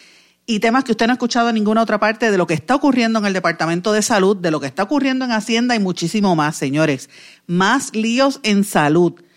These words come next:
El expresidente del Tribunal Federal en Puerto Rico y actual asesor de la gobernadora Wanda Vázquez, me refiero al ex juez José Antonio Fusté, firmó una demanda para tratar de detener los traqueteos con fondos y con licencias de farmacéuticos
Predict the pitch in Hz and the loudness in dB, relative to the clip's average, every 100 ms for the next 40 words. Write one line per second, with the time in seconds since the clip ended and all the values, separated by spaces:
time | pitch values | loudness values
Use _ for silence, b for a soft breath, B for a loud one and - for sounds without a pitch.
0 | b - 151 196 - 233 240 226 226 226 | b -8 -4 -2 0 0 2 0 0 -4
1 | 208 190 180 226 240 226 196 185 170 165 | -2 -2 0 -2 0 0 2 2 2 2
2 | 190 254 240 233 208 185 165 160 170 190 | 0 -2 0 -2 0 -4 -2 -6 -4 -4
3 | - 220 214 165 - - 208 330 330 220 | -6 -4 -2 -2 -4 0 2 2 0 -4
4 | 214 208 185 185 170 165 156 170 185 175 | -6 -6 -6 -4 -4 -2 0 2 2 2
5 | 180 151 - 214 151 156 180 202 262 B | 2 0 0 -2 0 -2 -2 -2 -4 B
6 | B B _ 160 170 180 220 247 - b | B B _ -2 -2 0 2 2 -2 b
7 | b 185 175 160 151 170 180 240 240 175 | b -2 0 0 0 2 2 2 0 -2
8 | - 151 254 B B B _ - 226 226 | -2 -2 -4 B B B _ 0 2 4
9 | 226 285 339 330 311 262 269 311 311 294 | 4 4 4 2 2 2 0 0 0 0
10 | 233 220 190 190 214 254 262 240 226 208 | 0 0 -2 -2 -4 -2 -2 -2 -2 -2
11 | 226 262 254 220 202 202 180 214 233 214 | 0 -2 -2 -2 0 0 0 2 2 2
12 | 170 - 190 170 - 208 240 247 233 233 | 0 -2 0 0 2 2 2 2 0 -2
13 | 208 185 180 170 185 208 226 220 208 190 | 0 0 0 -2 -2 0 0 0 0 0
14 | 185 165 190 202 208 226 226 226 | 0 -2 -2 -2 -4 -4 -4 -4